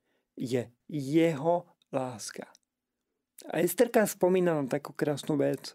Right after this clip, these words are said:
že dostala knižku Ako prežiť svätú omšu.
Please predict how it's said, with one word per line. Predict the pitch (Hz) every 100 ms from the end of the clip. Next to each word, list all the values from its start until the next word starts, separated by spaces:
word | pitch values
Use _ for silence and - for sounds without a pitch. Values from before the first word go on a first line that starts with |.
| -
že | 139 147
dostala | 143 139 - 156 160
knižku | - 139 120 - - 262 - - _ _ _ _ _ _
Ako | - 175 180 208 196 _ _ -
prežiť | 147 139 151 -
svätú | - - - 131 - 135
omšu. | 131 139 131 -